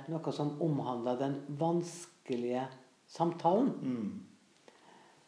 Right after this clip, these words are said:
Speaker 1: så vil det være svært sjelden at jeg stiller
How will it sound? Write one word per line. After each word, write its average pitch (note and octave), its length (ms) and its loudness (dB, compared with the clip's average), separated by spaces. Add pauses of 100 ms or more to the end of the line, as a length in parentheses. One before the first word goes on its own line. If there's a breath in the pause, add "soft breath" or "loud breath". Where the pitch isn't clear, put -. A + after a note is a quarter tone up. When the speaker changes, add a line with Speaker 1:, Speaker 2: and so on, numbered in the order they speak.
(960 loud breath)
Speaker 1:
så - 160 -2
vil E3 160 6
det E3+ 100 8
være F3 360 6
svært D3+ 920 2 (100)
sjelden F3+ 640 2 (680)
at D#3 240 0
jeg D3 200 2
stiller C#3 520 0